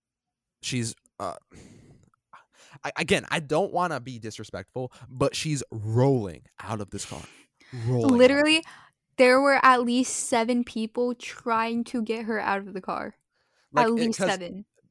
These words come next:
Speaker 1: like, it was all of her, like, family. Like, they were there as a pack. So, like, they were trying
Speaker 2: Even
Speaker 1: to help her out.
Speaker 2: Yeah, and the ride-offs had to try to help her because they couldn't send the train.
Speaker 1: And it was taking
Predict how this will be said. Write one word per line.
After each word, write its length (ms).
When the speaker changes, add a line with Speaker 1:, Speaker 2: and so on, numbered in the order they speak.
Speaker 1:
like, 280
it 60
was 120
all 160
of 100
her, 80
like, 160
family. 500
Like, 140
they 120
were 140
there 140
as 100
a 40
pack. 420
So, 180
like, 160
they 160
were 120
trying 280
Speaker 2:
Even 120
Speaker 1:
to 60
help 160
her 100
out. 180
Speaker 2:
Yeah, 260
and 160
the 80
ride-offs 480
had 160
to 80
try 200
to 80
help 280
her 240
because 520
they 100
couldn't 240
send 220
the 60
train. 380
Speaker 1:
And 520
it 140
was 200
taking 520